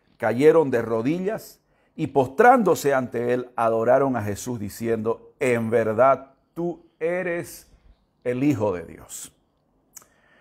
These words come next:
Aquí concluye el relato. Y voy a repasar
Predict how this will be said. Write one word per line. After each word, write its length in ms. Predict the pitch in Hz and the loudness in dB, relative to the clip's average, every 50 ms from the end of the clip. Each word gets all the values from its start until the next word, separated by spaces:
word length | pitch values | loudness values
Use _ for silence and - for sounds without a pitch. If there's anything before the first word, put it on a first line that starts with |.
| _ _ _ _ _ _ _ _ _ _ _ _ _ _ _ _ _ _ _ _ _ _ | _ _ _ _ _ _ _ _ _ _ _ _ _ _ _ _ _ _ _ _ _ _
Aquí 300 | - - 120 - - 165 | -4 -2 -2 0 0 -2
concluye 680 | 160 - 160 151 131 147 165 165 160 156 160 156 156 147 151 - - - | 0 0 0 0 2 4 4 6 6 4 4 2 2 0 -4 -12 -14 -6
el 200 | - 139 131 127 | -2 -2 -2 0
relato. 480 | 110 120 117 107 101 87 71 - _ - - - _ _ _ _ _ _ _ _ _ _ _ _ _ _ _ _ _ _ _ _ _ _ _ _ _ _ | 0 -2 -2 -2 -2 -4 -6 -8 _ -20 -20 -20 _ _ _ _ _ _ _ _ _ _ _ _ _ _ _ _ _ _ _ _ _ _ _ _ _ _
Y 100 | - 180 | -6 0
voy 260 | 180 190 214 220 214 214 | 4 6 6 8 8 8
a 460 | 202 196 185 165 156 139 - - - _ _ _ _ _ _ _ _ _ _ _ _ _ _ _ _ - - | 8 10 8 6 6 2 -2 -10 -20 _ _ _ _ _ _ _ _ _ _ _ _ _ _ _ _ -16 -10
repasar 880 | 156 156 185 175 - - 165 151 - - 202 202 202 - 208 196 - | -4 -2 -2 0 2 2 2 2 4 4 6 6 6 4 2 -2 -10